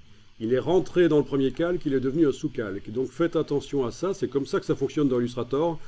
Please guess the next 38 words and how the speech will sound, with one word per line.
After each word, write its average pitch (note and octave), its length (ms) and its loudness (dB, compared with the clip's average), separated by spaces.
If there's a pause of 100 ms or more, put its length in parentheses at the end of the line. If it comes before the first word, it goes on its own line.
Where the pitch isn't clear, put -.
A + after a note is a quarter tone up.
(260)
Quand B2+ 220 -4
on B2 60 2
déplace D3+ 320 2
un C#3 80 4
calque D3 240 2
sur B2 160 -2
un A#2+ 80 2
autre, D#3 180 2
il A#2+ 80 0
rentre D3+ 180 2
dedans C3+ 320 2
et C3+ 40 0
devient B2 240 0
un B2 100 2
sous-calque. G2 540 -10 (720)
Donc B2 460 0
là, B2+ 160 0
je A2+ 100 -2
viens B2 120 4
de A2 60 -2
le A2 60 0
ressortir. A2+ 640 0 (260)
Faites B2 200 -2
bien D#3 160 6
attention, D3+ 460 4
si D3 160 -4
vous B2+ 160 -2
déplacez C#3+ 440 2
des B2+ 120 2
calques B2 380 0
dans A2 280 -4
Illustrator, G2 540 -8 (720)
euh, A2 400 -2 (100)
vous C#3+ 400 4
avez B2 200 2
intérêt A#2+ 400 2
à A#2 260 -2
insérer C3+ 640 2